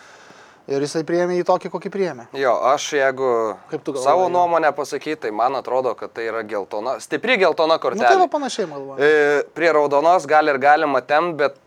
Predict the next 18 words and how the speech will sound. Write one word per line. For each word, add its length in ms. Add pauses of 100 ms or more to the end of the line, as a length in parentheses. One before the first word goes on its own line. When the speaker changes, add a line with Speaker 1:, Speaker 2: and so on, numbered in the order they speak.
(140)
Speaker 2:
tokiose, 720
tokios 400
svarbos 400
rungtynėse, 560
tokio 320
intensyvumo 720
rungtynėse, 640
kai 140
rezultatas 640
yra 160
lygus, 480 (480)
rodyt 400
raudoną 480
kortelę 480
tokiam 320
epizode, 400
man 240
atrodo, 320